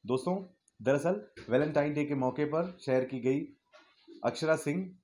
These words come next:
के साथ फोटोज भोजपुरी एक्टर और रील वीडियो स्टार विवेक केसरी ने शेयर की है। शेयर की गई फोटोज में विवेक को अक्षरा के साथ शानदार पोज देते हुए देखा जा सकता है। तस्वीरों में देखा जा सकता है कि अक्षरा और विवेक साथ में नाव में बैठे हैं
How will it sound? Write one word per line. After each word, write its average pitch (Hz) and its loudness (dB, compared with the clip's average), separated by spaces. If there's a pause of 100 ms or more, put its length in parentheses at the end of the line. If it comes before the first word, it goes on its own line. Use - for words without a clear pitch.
के 139 0
साथ 131 4
फोटोज 131 -4
भोजपुरी 127 -2
एक्टर 170 -2 (300)
और 117 6 (240)
रील 156 2
वीडियो 143 2
स्टार 120 4 (260)
विवेक 139 0
केसरी 151 0 (500)
ने 127 2
शेयर 123 2
की 110 -6
है। 123 -6 (880)
शेयर 151 0
की 165 -4
गई 151 0
फोटोज 147 0
में 147 0
विवेक 143 0
को 143 2
अक्षरा 135 -2
के 135 -4
साथ 127 0
शानदार 123 2
पोज 127 -2
देते 110 -2
हुए 117 0
देखा 117 -4
जा 95 0
सकता 92 -6
है। 87 -10 (560)
तस्वीरों 165 2
में 180 2
देखा 151 -2
जा 139 2
सकता 143 -2
है 151 -2
कि 147 -8
अक्षरा 139 0
और 113 -2
विवेक 120 -2
साथ 123 0
में 123 -4
नाव 107 -4
में 110 -6
बैठे 98 -2
हैं 123 -6